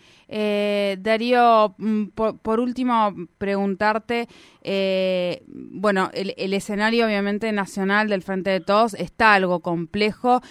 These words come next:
¿Esto puede llegar a determinar o crees que puede llegar a, a, a, a perjudicar o ayudar en última instancia, eh, cuando todo vaya como perfilándose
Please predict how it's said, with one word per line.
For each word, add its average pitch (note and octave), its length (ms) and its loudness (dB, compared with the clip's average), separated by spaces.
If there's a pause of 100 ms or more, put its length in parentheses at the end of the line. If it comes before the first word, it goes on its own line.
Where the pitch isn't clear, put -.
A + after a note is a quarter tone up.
(220)
¿Esto A3+ 340 0
puede B3 380 4
llegar G#3 320 -2
a A3 80 2
determinar G3 720 0
o G#3 100 2
crees F#3+ 200 -6
que F#3+ 140 -6
puede G3+ 280 0
llegar F#3+ 380 -2
a, G3 140 4
a, - 80 2
a, D#3 800 -6
a D3+ 60 -8
perjudicar F3 840 0
o B3 140 6
ayudar F#3 560 2
en F#3 320 0
última F#3 320 -4
instancia, G#3+ 680 -2 (320)
eh, E3+ 420 -2
cuando E3+ 280 -2
todo F#3 320 2
vaya F#3 400 0
como E3+ 300 -2
perfilándose F#3+ 1000 -2